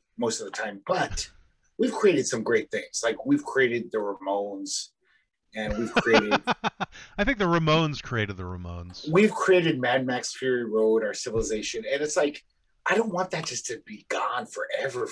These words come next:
Speaker 1: The whole universe will never know of these great things Earth created. We're just done. We're just
Speaker 2: I,
Speaker 1: like
Speaker 2: I remember watching a movie a number of years ago. It was one of those apocalyptic movies, but it was essentially a nuclear w-, war. And, um,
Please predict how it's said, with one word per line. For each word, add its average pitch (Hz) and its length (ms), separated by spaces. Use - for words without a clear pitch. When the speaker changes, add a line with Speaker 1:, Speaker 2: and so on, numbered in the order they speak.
Speaker 1:
The 107 80
whole 170 180
universe 143 480
will 113 80
never 117 300
know 110 420
of 104 140
these - 140
great 110 300
things 104 560
Earth 113 220
created. 117 580
We're 147 160
just - 380
done. 104 380
We're 113 140
just 117 220
Speaker 2:
I, 156 60
Speaker 1:
like 180 140
Speaker 2:
I 151 100
remember 175 420
watching 151 360
a 127 60
movie 123 460
a 101 60
number 110 260
of 98 100
years 104 300
ago. 85 300
It - 20
was 92 200
one 98 120
of 95 40
those 92 140
apocalyptic 95 680
movies, 92 300
but 90 160
it - 20
was 90 140
essentially 107 420
a 90 40
nuclear 98 380
w-, 87 200
war. 87 340
And, 98 420
um, 95 440